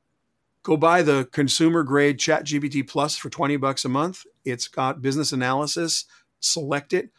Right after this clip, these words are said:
upload a spreadsheet that's incomplete, and ask it questions about the spreadsheet. And you know what? It's gonna give you nonsense or tell you stuff you already know just by looking at it.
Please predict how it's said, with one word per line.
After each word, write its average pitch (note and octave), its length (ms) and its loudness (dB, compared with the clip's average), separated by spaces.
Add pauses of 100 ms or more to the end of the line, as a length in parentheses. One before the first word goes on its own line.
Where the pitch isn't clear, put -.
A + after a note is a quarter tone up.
(200)
upload D#3 360 6
a D#3 80 2
spreadsheet D3+ 600 -2
that's C3+ 220 -8
incomplete, D#3+ 500 -4
and E3+ 160 -14
ask C#3 220 -4
it E3 120 -10
questions C3+ 360 -6
about C#3+ 200 -8
the C#3 60 -8
spreadsheet. C#3+ 400 -6
And D3+ 80 -14
you D3 80 -8
know C#3+ 120 -2
what? E3 260 -2 (340)
It's - 120 -14
gonna E3+ 160 -4
give D#3+ 160 0
you E3 80 2
nonsense E3 540 0
or G#3 60 -4
tell D#3 180 0
you D#3 100 0
stuff D3+ 280 -2
you D#3+ 60 2
already D3 220 4
know D3+ 160 4
just D3 160 -8
by C#3 80 -2
looking D#3 280 0
at B2+ 140 2
it. D#3+ 160 -2